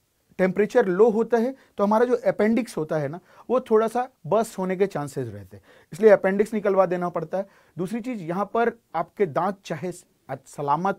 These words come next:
हों चाहे वो ख़राब हों, आपको पूरा का पूरा दांत निकलवाना पड़ता है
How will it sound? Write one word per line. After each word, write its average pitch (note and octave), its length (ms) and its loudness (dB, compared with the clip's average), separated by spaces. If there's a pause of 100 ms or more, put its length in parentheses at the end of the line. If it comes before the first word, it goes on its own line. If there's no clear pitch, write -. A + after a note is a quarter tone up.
हों A3 100 -4 (400)
चाहे D#3 220 -2
वो D#3 100 -2
ख़राब D3 380 -2
हों, F#2+ 120 -18 (300)
आपको C#3 240 -6
पूरा G3 280 0
का A3+ 120 0
पूरा F3+ 240 2
दांत D#3 320 -4
निकलवाना A2 460 -10
पड़ता F2+ 320 -20
है G2 80 -20